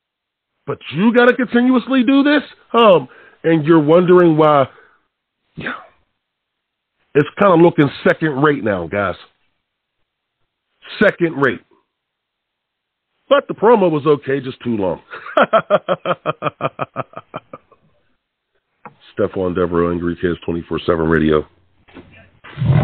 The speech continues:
Oh, man. That rant was okay. We got more, though. We're gonna take a quick break.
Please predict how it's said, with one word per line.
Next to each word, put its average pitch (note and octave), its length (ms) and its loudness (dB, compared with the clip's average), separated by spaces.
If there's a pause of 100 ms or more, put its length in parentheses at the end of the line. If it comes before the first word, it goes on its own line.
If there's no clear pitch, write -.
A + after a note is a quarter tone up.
(1160)
Oh, - 560 2
man. - 300 0 (1200)
That G2+ 120 2
rant E2+ 220 0
was - 140 -10
okay. C#2 340 -10 (260)
We G2+ 100 -2
got C#2+ 200 0
more, C2 160 -8
though. B1+ 140 -12 (680)
We're E3 80 4
gonna D#3+ 160 4
take C#3+ 140 0
a - 40 -14
quick D3+ 200 0
break. C#3 220 2